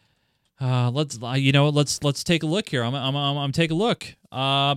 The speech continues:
and, uh, Joe's last tweet was on March sixteenth.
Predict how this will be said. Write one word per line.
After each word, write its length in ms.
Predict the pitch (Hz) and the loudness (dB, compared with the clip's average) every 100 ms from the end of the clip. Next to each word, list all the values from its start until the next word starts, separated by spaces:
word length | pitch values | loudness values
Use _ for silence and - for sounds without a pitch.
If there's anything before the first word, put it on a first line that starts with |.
| - | -2
and, 520 | 143 143 156 165 160 | 0 2 2 0 0
uh, 320 | 156 156 156 | 2 2 2
Joe's 460 | 147 170 185 175 - | 2 4 6 4 0
last 260 | 165 185 - | 2 2 0
tweet 400 | - 262 185 - - _ _ - | -2 -2 -2 -4 -14 _ _ 2
was 160 | 156 | 4
on 120 | 175 147 | 4 4
March 280 | 135 135 | 2 2
sixteenth. 580 | - 135 - 117 85 - | -4 -4 -4 -6 -6 -12